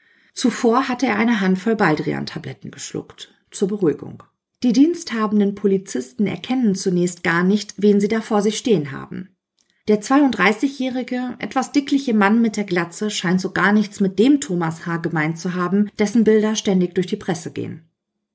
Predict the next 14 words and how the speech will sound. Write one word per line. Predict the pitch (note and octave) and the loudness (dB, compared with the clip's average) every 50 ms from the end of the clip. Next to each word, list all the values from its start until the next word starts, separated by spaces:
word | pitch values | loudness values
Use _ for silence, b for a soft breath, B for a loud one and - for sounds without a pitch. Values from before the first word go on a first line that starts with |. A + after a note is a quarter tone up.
| _ _ _ | _ _ _
Doch | F#3 E3+ E3 E3+ | -2 -2 0 0
er | A2 D3 C#3+ | 0 0 0
ist | - - - - | 0 0 -4 -8
es. | - - - - - - b b b b b b | -12 -14 -14 -16 -18 -20 b b b b b b
In | - A3 A#3 | 2 4 4
seiner | A3+ A#3+ A#3 A#3 A#3 | 4 4 4 4 4
Hand | A3+ A#3+ B3+ C#4 D4+ C#4+ | 2 2 2 2 0 0
trägt | - - B3+ B3 - - | -2 -4 -4 -2 -2 -2
er | B3 - | -2 0
eine | - G#3 G#3+ | 2 0 0
Plastiktüte | G3+ - F#3 F3+ F3+ - - G3+ G3+ - - G3+ F#3+ F#3 - G3+ | 0 -2 -4 -6 -2 -2 -2 -2 -2 -4 -6 -6 -6 -4 -2 0
mit | G3+ G3 F#3+ - | 0 0 0 0
hundertsechzigtausend | - G3 F#3+ G3 G3 G3 - F#3 E3+ - - G3+ F#3+ - - F3 E3 D#3+ F#3+ G3 G3 | 2 2 4 2 2 2 -2 -4 -4 -4 -4 -6 -6 -4 -4 -4 -2 -2 -2 -2 -2
Mark. | F#3 - - - - - | -4 -8 -8 -10 -14 -20